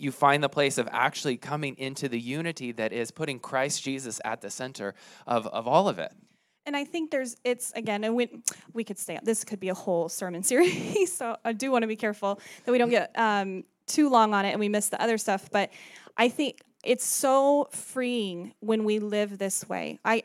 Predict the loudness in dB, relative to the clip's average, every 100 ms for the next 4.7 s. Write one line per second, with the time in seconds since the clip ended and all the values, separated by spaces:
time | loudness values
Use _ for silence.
0 | 0 0 0 -4 -6 -4 -4 -2 -4 -4
1 | -4 -4 -4 -4 -4 -2 0 0 0 -2
2 | -4 -4 -2 0 0 0 0 2 2 0
3 | -2 0 0 0 -2 0 0 0 -2 -4
4 | -2 -2 -4 -4 -2 -2 -6